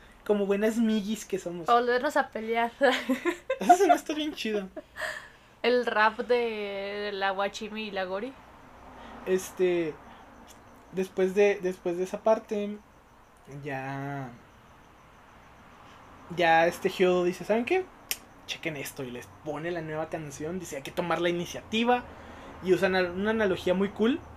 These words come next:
Speaker 1: de que si hay que, no hay que ser la arena en el desierto, creo que será así,
Speaker 2: Ujú.
Speaker 1: hay que ser un erizo en el desierto, hay que destacar, hay que innovar,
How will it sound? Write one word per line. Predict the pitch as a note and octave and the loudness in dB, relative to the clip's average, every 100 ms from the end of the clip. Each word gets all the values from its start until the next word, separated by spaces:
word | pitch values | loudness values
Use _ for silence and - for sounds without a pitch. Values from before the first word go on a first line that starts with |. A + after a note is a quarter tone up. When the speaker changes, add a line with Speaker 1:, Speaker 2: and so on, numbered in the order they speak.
| - - | -14 -4
Speaker 1:
de | F3+ | -4
que | F3+ | 0
si | F3 | 2
hay | E3+ | 4
que, | F#3 G#3+ F#3+ | 4 0 2
no | G3+ | 6
hay | A#3+ B3 | 6 6
que | B3+ | 2
ser | B3 A#3 | 4 4
la | A#3 A3 | 6 8
arena | G#3 A3 | 6 4
en | A3+ G#3+ | 2 2
el | G3 | 0
desierto, | C#3+ F3 F#3+ F#3+ C4 - - - - - - | -2 0 0 2 0 0 -16 -20 -20 -20 -10
creo | E3 | -10
que | - | -10
será | - F3+ | -8 -6
así, | F3 F#3 | -4 -8
Speaker 2:
Ujú. | - - - B3+ A3 A#3+ | -8 -18 -14 -12 -10 -2
Speaker 1:
hay | - | 0
que | - | 2
ser | G3 G#3 G#3 A3+ - - | 4 8 8 6 -8 -4
un | G3 A3+ A#3 | 0 0 0
erizo | - D#3 D4+ - A#3+ | -2 6 8 10 8
en | G3 | 8
el | F#3+ | 4
desierto, | F3+ - F3+ - B2+ - - | 0 2 0 0 -10 -10 -4
hay | E3+ - | -4 -4
que | - F3+ F#3 - - - | 0 0 0 -6 -20 -8
destacar, | E3 E3 - - E3+ C4 - | -4 -4 -6 -4 2 2 2
hay | F3 F3+ - | 0 -2 0
que | F#3 | 0
innovar, | F#3 E3 D#3 A3+ | 0 -2 -2 -2